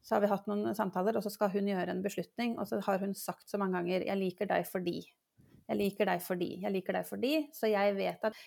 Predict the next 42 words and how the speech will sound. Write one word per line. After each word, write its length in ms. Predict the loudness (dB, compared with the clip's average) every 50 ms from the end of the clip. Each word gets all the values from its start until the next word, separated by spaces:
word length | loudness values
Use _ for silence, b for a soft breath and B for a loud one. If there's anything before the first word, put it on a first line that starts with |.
| B B
jeg 80 | 2
vet 140 | 4 4 4 2
at 80 | 4 4
løsningen 640 | 4 4 4 4 4 2 -2 -2 -2 0 0 2 0
min 180 | 0 -2 -2 -4
passer 400 | -6 -6 -4 -4 -4 -4 -4 -4
for 320 | 0 0 2 2 0 -2 -8 -10 _ _ _ 2 2
henne. 260 | 4 6 6 6 6 6 4 0 b b b b b b b 0
Hun 180 | 2 2 2 2
har 100 | -2 -2
sagt 300 | -2 -4 -6 -4 -4 -2
det, 120 | 2 2 4 2 2 -2 b b b b b b b b
og 80 | -4
så 140 | 0 0 0
skal 160 | 2 2 2 4 4
hun 140 | 2 2 0
i 80 | 0 0
løpet 220 | 0 0 0 0
av 80 | 0 2
den 160 | 2 2 0 2 2
dagen 300 | 2 2 2 2 2 2
da 100 | 2 2
si 140 | 2 2 2
at, 80 | 2 2
"Ok, 140 | 4 4 6
i 100 | 6 6
dag 160 | 6 4 2 0 -2
skal 160 | -2 -2 0
jeg 80 | 0
bestemme 280 | 0 -2 -2 -2 -2 0
meg, 180 | 0 0 -2 0 0
så 120 | 2 4 4 4 4 4 4 2
jeg 140 | 2 2 2
gir 140 | 2 0 0
en 100 | 0 0
lyd." 220 | 0 0 0 0 0
Og 100 | 2 4
da 120 | 4 4 4
vet 480 | 4 2 4 4 4 2 0 2 4
jeg 140 | 4 4 4 2
at 120 | -4 -4 -2
hun, 240 | -2 0 0 0